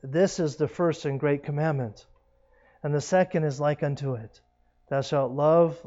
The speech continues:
thy neighbor as thyself. On these two commandments hang all the law of the prophets." Now,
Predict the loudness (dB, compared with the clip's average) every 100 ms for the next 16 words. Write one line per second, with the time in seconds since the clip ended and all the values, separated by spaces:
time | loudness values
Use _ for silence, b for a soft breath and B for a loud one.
0 | -10 -2 -2 0 -2 -2 -6 -6 -6 -8
1 | -6 -6 -6 -12 _ _ b b b b
2 | -6 -2 -2 -2 -4 -4 -2 -2 -2 -4
3 | -10 -12 -6 -4 -2 -6 -12 _ _ _
4 | _ _ _ _ _ -8 -4 -4 -6 -6
5 | -6 -8 -14 _ -16 -14 -18 -20 -20 _
6 | _ _ _ _ _ _ _ _ _ -2
7 | -2 -2